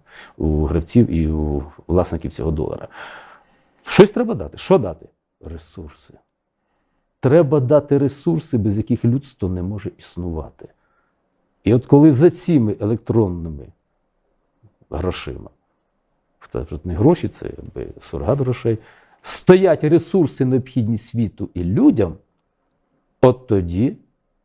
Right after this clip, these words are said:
звичайно, можна спокійно долар послати під три чорти, хоча частково він буде забезпечений тими ж самими ресурсами, перейти до імітації нових оцих от, е, і контролю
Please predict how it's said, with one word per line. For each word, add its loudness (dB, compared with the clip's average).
звичайно, -4
можна 0
спокійно 0
долар -2
послати -8
під -8
три -6
чорти, 0
хоча 2
частково 2
він 0
буде -2
забезпечений -2
тими 0
ж -8
самими -4
ресурсами, -4
перейти 4
до 2
імітації 0
нових 0
оцих -8
от, -10
е, -6
і 2
контролю 2